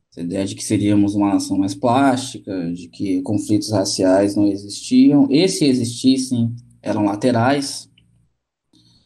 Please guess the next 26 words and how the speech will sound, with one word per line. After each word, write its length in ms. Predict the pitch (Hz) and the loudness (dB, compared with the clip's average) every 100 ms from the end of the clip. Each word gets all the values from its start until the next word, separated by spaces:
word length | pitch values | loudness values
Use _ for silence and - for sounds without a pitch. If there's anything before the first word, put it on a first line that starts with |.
| _ - | _ -10
Eles 120 | 104 | 0
não 140 | 107 | 0
chegavam 680 | 113 120 104 104 117 113 104 | 2 0 2 2 4 4 4
a 60 | |
criar 520 | 101 107 92 90 95 92 | 2 2 2 2 0 2
uma, 440 | 92 90 87 92 - | 2 2 0 -4 -8
digamos 420 | 107 98 95 101 | -8 -2 -2 -2
assim, 500 | 104 - - 139 139 | -8 -10 -4 -2 -2
uma 340 | - 85 85 - - _ _ _ _ _ _ _ | -4 -10 -10 -12 -20 _ _ _ _ _ _ _
discriminação, 800 | - 107 104 101 92 - 113 110 | -8 2 4 6 4 2 2 4
uma 140 | 98 | 2
segregação 600 | 90 110 104 104 98 107 | 0 -2 0 0 0 0
de 120 | 104 | 0
fato, 640 | - - 101 117 - 110 113 _ _ _ _ _ _ _ _ _ | -4 -2 0 0 -6 -16 -18 _ _ _ _ _ _ _ _ _
tal 180 | 110 110 | 0 2
como 220 | 117 113 | 4 4
ocorria 920 | 113 113 107 104 104 113 120 127 127 - _ | 4 2 2 2 4 4 2 -2 -8 -18 _
nos 240 | 110 123 135 | 2 4 2
Estados 360 | 131 127 123 | 2 0 2
Unidos 260 | 113 120 135 | 2 4 6
e 100 | 127 | 6
na 160 | 127 | 6
África 260 | 127 - 117 | 4 0 -4
do 120 | 123 | -4
Sul, 340 | 120 - 104 156 | -6 -10 -8 -6
né. 300 | 269 - | -6 -8